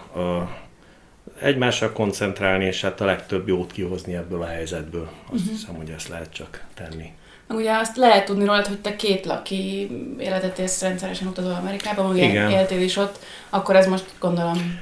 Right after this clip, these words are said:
Speaker 1: Hát ez,
Speaker 2: teljesen
Speaker 1: ez, ez, ez egy döbbenetes dolog nekem tényleg, mert, ö, ö, ugye, hogyha most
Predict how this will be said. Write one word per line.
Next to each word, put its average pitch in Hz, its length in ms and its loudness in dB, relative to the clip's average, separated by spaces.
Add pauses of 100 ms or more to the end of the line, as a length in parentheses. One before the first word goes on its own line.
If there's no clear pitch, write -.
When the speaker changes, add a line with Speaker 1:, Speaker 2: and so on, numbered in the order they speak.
Speaker 1:
Hát 165 200 4
ez, 185 160 10
Speaker 2:
teljesen - 100 2
Speaker 1:
ez, 165 140 6
ez, 160 180 8
ez 156 160 8
egy 160 180 6
döbbenetes 123 600 6
dolog 110 300 6
nekem 104 380 0
tényleg, 107 380 4
mert, 98 400 0
ö, 101 200 4 (440)
ö, 92 260 2 (760)
ugye, 101 200 2
hogyha 101 260 0
most 101 200 -4